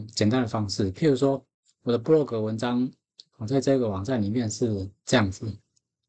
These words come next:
然后你点进去就是它的那个单一篇文章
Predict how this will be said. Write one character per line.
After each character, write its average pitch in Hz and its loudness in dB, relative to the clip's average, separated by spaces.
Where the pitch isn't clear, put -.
然 123 -4
后 135 0
你 147 2
点 117 0
进 135 2
去 127 0
就 123 -4
是 120 -4
它 117 -4
的 107 -2
那 110 -2
个 98 0
单 117 0
一 120 2
篇 113 -2
文 95 0
章 104 -2